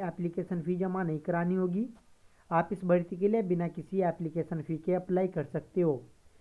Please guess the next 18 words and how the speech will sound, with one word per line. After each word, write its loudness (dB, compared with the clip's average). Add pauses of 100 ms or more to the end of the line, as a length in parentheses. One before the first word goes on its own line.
(200)
अप्लाई 0
करने -2
के -2
लिए 2
मिनिमम 0
एज 0
इक्कीस -8
साल 0
रखी -4
गई 0
है, 2 (560)
मैक्सिमम 0
एज 2
पैंतीस -4
साल 2
रखी -4
गई 2
है। 0